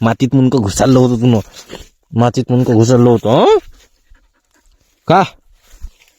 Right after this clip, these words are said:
हे असं मस्ती करतो मी याच्या संग. त्याच्यानंतर बे भाई सर्दी झाली बे आज, पक्की सर्दी झाली माहित आहे का? कारण, अं, ह्या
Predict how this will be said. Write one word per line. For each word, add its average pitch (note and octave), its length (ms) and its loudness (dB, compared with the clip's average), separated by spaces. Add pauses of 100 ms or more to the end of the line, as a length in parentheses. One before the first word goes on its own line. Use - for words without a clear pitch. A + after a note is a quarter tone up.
(800)
हे B2 120 2
असं D3 200 2
मस्ती D#3+ 260 -2
करतो E3 220 -2
मी F3 140 -2
याच्या D#3+ 160 0
संग. E3+ 180 -2 (920)
त्याच्यानंतर D3+ 480 0 (1800)
बे B2+ 140 2
भाई C3+ 260 0
सर्दी C3+ 340 -2
झाली B2 180 -2
बे C#3 100 0
आज, A#2+ 360 -2 (520)
पक्की D3 220 -6
सर्दी B2+ 280 -2
झाली A2 220 -4
माहित A#2 200 -6
आहे F3+ 60 -2
का? D#3+ 100 -2 (760)
कारण, B2+ 380 0
अं, B2+ 200 -2
ह्या B2+ 140 -4